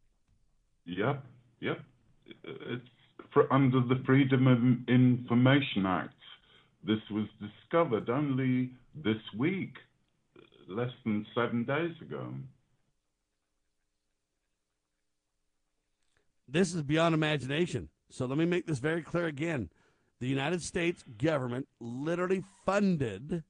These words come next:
Speaker 2: the media. We wondered why the media was in such lockstep for this.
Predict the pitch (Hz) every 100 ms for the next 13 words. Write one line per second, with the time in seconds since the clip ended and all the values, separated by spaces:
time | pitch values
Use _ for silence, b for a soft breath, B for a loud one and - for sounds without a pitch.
0 | _ _ b b b b 123 151 165 175
1 | 208 180 135 110 127 156 175 156 147 180
2 | 208 196 185 175 131 139 - 151 143 147
3 | 165 - - 143 143 - 120 95 78 -